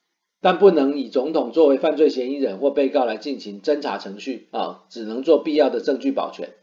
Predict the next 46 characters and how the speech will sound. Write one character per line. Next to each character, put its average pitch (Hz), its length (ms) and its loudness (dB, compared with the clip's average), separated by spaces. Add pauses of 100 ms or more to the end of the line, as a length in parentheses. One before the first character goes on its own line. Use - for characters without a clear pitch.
啊。 - 300 -14 (180)
所 143 160 0
以 156 120 2
这 156 120 0
个 139 160 2
题 - 360 -10
目 151 180 -2
啊， - 180 -6 (220)
最 143 180 4
后 147 140 6
我 113 40 0
们 98 160 -8
看 139 220 -6
到 135 300 -2 (440)
C 170 220 -4
选 135 220 -4
项 139 160 -4
的 127 80 -6
部 143 180 0
分 127 280 0 (100)
是 147 160 -8
错 139 200 2
误 131 140 2
的， 104 380 -8
因 156 160 -6
为 160 100 0
他 147 180 0
说 151 300 2 (200)
总 156 220 -2
统 143 140 2
的 127 100 0
刑 139 220 -8
事 165 160 0
豁 156 160 4
免 110 220 -6
权 101 200 -10
有 104 140 -8
给 113 200 -10
予 139 180 -4
他 135 180 -6
人 117 160 -6
刑 117 220 -12
事 120 120 -6
案 131 240 0
件 127 220 -6
的 104 240 -4